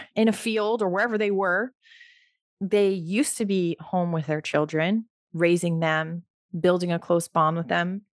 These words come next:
teaching them, training them, guiding them. And that has transformed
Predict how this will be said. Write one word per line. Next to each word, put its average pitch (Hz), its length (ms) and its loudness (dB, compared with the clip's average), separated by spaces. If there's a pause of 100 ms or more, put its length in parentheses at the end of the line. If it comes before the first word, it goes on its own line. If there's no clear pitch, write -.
teaching 208 460 0
them, 175 300 0
training 185 380 0
them, 175 340 -2 (360)
guiding 175 420 4
them. 156 280 -6 (760)
And 190 240 4
that 202 220 2
has 190 420 2
transformed 170 1000 0